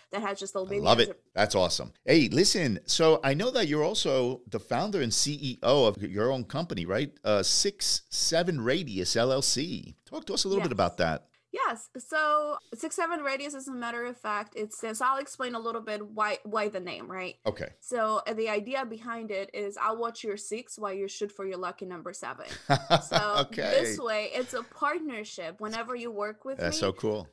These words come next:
Speaker 1: I want you to look at it as a partnership. Like, I have your back no matter what time of the day, like,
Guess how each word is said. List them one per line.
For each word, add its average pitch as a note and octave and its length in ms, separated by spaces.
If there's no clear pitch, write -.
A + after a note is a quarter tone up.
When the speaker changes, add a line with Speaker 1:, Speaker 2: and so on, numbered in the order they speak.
Speaker 1:
I A3+ 120
want A3+ 340
you B3+ 100
to A#3+ 120
look A#3 220
at A3 100
it G#3+ 140
as G#3+ 140
a G3 60
partnership. A3 600
Like, G#3+ 200
I A3+ 120
have A#3 340
your G3+ 200
back G#3 400
no G#3 120
matter A3+ 300
what A3 160
time A3 240
of G#3 140
the G#3 80
day, G3+ 360
like, F#3 300